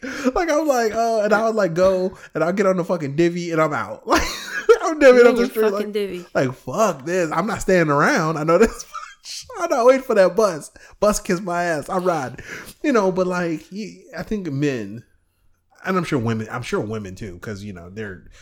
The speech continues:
Speaker 1: well, you know, uh, soft, we consider a soft target. But for me, I'm always like, situation where not so much I'm, like, worried about, like, someone thinking I'm somebody, but just getting robbed. Like, motherfucker, like, "Oh, let's rob that dude." I'm like, "Fuck all that." Mm-mm.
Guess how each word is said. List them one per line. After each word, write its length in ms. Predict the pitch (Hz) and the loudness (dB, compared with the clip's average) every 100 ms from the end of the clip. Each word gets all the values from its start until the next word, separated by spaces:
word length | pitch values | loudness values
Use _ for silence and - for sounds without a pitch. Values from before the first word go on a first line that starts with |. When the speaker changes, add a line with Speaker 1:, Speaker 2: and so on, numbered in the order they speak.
| - - - - _ | -20 -20 -20 -20 _
Speaker 1:
well, 220 | 139 127 98 | -8 -8 -8
you 160 | 127 190 | -8 -4
know, 420 | 165 113 101 98 | -4 -6 -10 -12
uh, 240 | 117 101 87 | -10 -8 -8
soft, 460 | - 120 110 113 113 | -8 -8 -8 -14 -10
we 140 | 156 | -8
consider 340 | 135 120 110 | -6 -4 -4
a 60 | 92 | -4
soft 240 | - - | -8 -10
target. 380 | - 76 76 - - - - _ | -14 -14 -16 -20 -20 -20 -20 _
But 220 | 143 131 | -6 -4
for 140 | 120 120 | -2 -2
me, 400 | 135 127 92 95 | -2 -4 -8 -14
I'm 200 | 110 120 113 | -10 -8 -6
always 220 | 98 92 | -6 -8
like, 280 | 87 85 - - - | -12 -16 -20 -20 -10
situation 360 | 269 247 175 | -4 -2 0
where 200 | 139 117 | 0 -2
not 260 | 113 170 285 | -2 -6 -6
so 120 | 180 | -4
much 200 | 143 131 | -4 -4
I'm, 160 | 123 117 | -6 -6
like, 180 | 110 101 | -6 -4
worried 200 | 120 104 | -4 -4
about, 200 | 101 92 | -6 -8
like, 140 | 101 | -10
someone 280 | 123 113 101 | -8 -8 -8
thinking 240 | 110 107 | -10 -10
I'm 160 | 98 95 | -12 -12
somebody, 340 | - 107 98 92 | -10 -8 -8 -8
but 320 | 107 95 120 | -10 -10 -8
just 180 | 131 - | -8 -6
getting 180 | 104 92 | -8 -8
robbed. 440 | 92 - - _ _ _ _ _ - | -10 -12 -18 _ _ _ _ _ -12
Like, 100 | 107 | -8
motherfucker, 320 | 113 101 85 | -8 -10 -16
like, 160 | 80 - | -18 -16
"Oh, 160 | 104 | -14
let's 180 | 95 98 | -14 -12
rob 220 | 104 95 | -12 -12
that 140 | 90 87 | -14 -16
dude." 240 | 90 85 | -18 -18
I'm 100 | 98 | -20
like, 140 | 92 - | -20 -20
"Fuck 520 | - 90 92 - - | -18 -16 -16 -18 -14
all 300 | - 92 85 85 | -12 -10 -12 -12
that." 340 | 82 78 90 - | -16 -18 -20 -20
Mm-mm. 260 | 117 101 | -20 -20